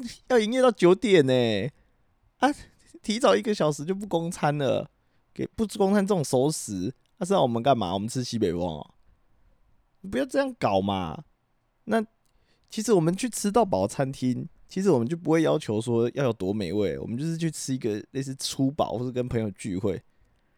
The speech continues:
那你提早一个小时不供应熟食，我们到底要吃什么？那八点的时候你跟我说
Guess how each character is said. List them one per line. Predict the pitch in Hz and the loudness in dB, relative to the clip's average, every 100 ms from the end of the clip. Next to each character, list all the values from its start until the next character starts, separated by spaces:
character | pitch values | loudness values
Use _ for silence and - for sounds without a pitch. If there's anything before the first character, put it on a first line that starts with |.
| _ _ | _ _
那 | - | -2
你 | 277 185 | 0 -2
提 | - 214 | -4 -2
早 | 208 | 0
一 | 185 | 0
个 | 220 | 0
小 | 151 | -2
时 | 147 | -2
不 | 160 | -4
供 | 214 190 | 0 2
应 | 202 | 2
熟 | 180 139 | 2 0
食， | 160 113 | 0 -4
我 | 107 | -2
们 | |
到 | 120 147 | 2 2
底 | 113 | 2
要 | 113 | 0
吃 | - 110 | 0 -6
什 | 107 | -6
么？ | 64 - _ _ _ _ _ _ - | -8 -14 _ _ _ _ _ _ -4
那 | - - _ _ _ _ _ _ _ _ - | -2 -2 _ _ _ _ _ _ _ _ -6
八 | - 226 | 2 2
点 | 226 151 98 110 - - | 6 6 6 2 -10 -4
的 | 123 | -4
时 | 123 | 2
候 | 147 | 2
你 | 135 | 2
跟 | 110 | 2
我 | 143 123 | 2 2
说 | 131 | 0